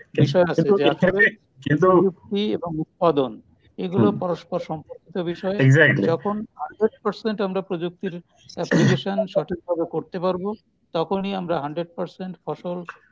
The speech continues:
Speaker 1: উ-, বা ফলন নিশ্চিত
Speaker 2: Exactly,
Speaker 1: করতে পারবো
Speaker 2: exactly। এই কথাটাই,
Speaker 1: এবং
Speaker 2: এই কথা
Speaker 1: সেটি নিরাপদ
Speaker 2: হুম।
Speaker 1: হবে।
Speaker 2: এই কথাটাই আমিও,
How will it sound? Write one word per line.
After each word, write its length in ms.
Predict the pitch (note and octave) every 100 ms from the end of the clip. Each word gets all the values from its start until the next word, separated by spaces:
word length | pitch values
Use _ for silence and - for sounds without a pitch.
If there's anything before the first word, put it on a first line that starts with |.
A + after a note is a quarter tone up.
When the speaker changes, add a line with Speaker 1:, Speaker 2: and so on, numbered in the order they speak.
| -
Speaker 1:
উ-, 340 | D3+ E3 C#3 C#3
বা 140 | C#3 -
ফলন 360 | D#3 E3 E3+
নিশ্চিত 200 | D3+ C#3
Speaker 2:
Exactly, 220 | C3+ D3 A2+
Speaker 1:
করতে 200 | - D#3
পারবো 200 | D3+ D3+
Speaker 2:
exactly। 280 | A2+ C#3+
এই 100 | E3+
কথাটাই, 420 | F3+ G3+ G#3 A3+ A3
Speaker 1:
এবং 180 | G#3
Speaker 2:
এই 100 | F#3
কথা 220 | F#3 - A3
Speaker 1:
সেটি 440 | - - F3+ F3
নিরাপদ 260 | E3 D3 C3+
Speaker 2:
হুম। 120 | B2+
Speaker 1:
হবে। 280 | A2+ A2 G#2+ _ _ _ _ _
Speaker 2:
এই 140 | D3 E3
কথাটাই 440 | F#3+ G#3 G#3 B3
আমিও, 260 | A3+ G#3